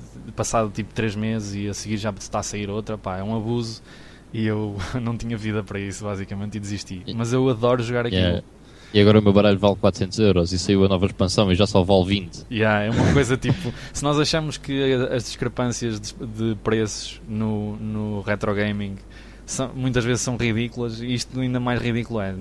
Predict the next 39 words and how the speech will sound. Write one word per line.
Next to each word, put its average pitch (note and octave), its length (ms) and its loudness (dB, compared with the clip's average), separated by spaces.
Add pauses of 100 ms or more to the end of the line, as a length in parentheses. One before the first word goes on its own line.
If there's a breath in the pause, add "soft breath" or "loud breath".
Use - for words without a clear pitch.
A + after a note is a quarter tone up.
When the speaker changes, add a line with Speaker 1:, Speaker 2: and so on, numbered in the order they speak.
(240)
Speaker 1:
Quem A2+ 100 -4
não, A2+ 260 -4
nunca G#2+ 380 -4
jogou G#2 380 -4
e - 20 -4
nunca, G#2+ 320 -8
não A#2 140 -4
está A2 160 -2
por - 100 -8
dentro G2+ 320 -8
disto, G#2 240 -6
não A2+ 100 -4
tem A2+ 180 -2
a A2+ 40 -2
noção A2+ 340 -4
de A2 120 -6
que, - 120 -16 (840 loud breath)
tipo, A#2+ 360 -2
a B2+ 60 -2
rapidez B2+ 480 2
com B2+ 180 -6
que - 80 -10
uma B2 160 0
coisa A#2 280 -2
desvaloriza A#2 840 -2
ou A#2 140 -2
de A#2+ 80 -4
repente A#2+ 380 -2
se - 120 -8
tra-, A#2+ 300 -2
se - 100 -10
transforma A2+ 640 -2
em A2+ 320 -4
ultra A#2 400 -2
procurada, G2 640 0
uma F#2+ 160 -8
coisa F#2+ 240 -10
do F#2 60 -14
género. F#2 260 -10